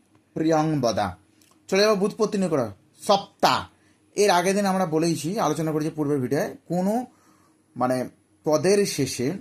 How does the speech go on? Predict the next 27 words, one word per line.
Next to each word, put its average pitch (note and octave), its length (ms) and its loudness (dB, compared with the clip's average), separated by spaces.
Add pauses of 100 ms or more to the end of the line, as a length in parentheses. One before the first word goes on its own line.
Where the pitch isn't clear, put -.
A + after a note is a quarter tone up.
(680)
বিশেষ D3+ 220 -4
করে G3 140 2
ক্রিয়াপদের E3 580 0
শেষে B2+ 360 -6
যদি C#3 360 -4 (1160)
শেষ - 560 -4 (300)
পদে C#3 280 0
যদি C#3+ 240 -2 (120)
তয়ে F#3 320 4
বয়ে G3 280 2
আকার C3 480 -2
থাকে, F#2+ 300 -6 (300)
তাহলে D#3 180 0
সেটা E3 220 -6
তোমরা D#3+ 220 -4
প্রত্যেকেই D3 380 -6
জানো, C#3 180 -2
সেটা D#3+ 260 -4 (300)
কতুয়াজ C#3+ 560 -2
প্রত্যয় A2+ 300 -6
হয়েছে। F#2 240 -8
তাহলে D3 200 -2
কী E3 100 -6
হয়ে F3 120 -2
যাবে? G#3 200 -4
সব D#3 220 -4
যুক্ত D3+ 280 -8